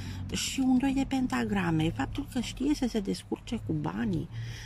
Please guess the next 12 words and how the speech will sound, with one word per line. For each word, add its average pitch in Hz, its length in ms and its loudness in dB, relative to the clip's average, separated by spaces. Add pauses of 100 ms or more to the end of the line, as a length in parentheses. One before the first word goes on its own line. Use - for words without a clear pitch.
(120)
să-i 202 400 2
împartă 196 720 2
și 202 160 -2
să-i 185 280 0
folosească 175 720 -2
așa 208 420 0
cum 190 140 4
trebuie, 196 520 0
rațional. 165 840 -2 (2250)
Balanțele, 160 1040 0 (2000)
un 208 200 4
secret - 960 -4